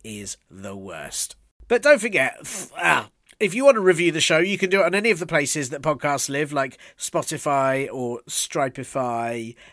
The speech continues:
um, or Wavy Lineify, uh, Zapple Podcasts,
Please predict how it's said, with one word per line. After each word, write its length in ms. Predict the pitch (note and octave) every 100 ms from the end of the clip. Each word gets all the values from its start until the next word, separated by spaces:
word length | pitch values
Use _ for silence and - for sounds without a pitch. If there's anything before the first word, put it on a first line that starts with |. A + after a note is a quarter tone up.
| _
um, 460 | A#2 A#2+ A2 A#2 A#2 A#2
or 380 | A#2+ A2+ F#2+ F#2+ - _
Wavy 480 | F3 D3+ C3+ B2 B2+
Lineify, 720 | D3 C#3+ C#3 - C#3+ C3+ C3 - -
uh, 80 | A#2+
Zapple 400 | A#2+ C#3+ - C3
Podcasts, 600 | C3+ B2 C3 B2+ C3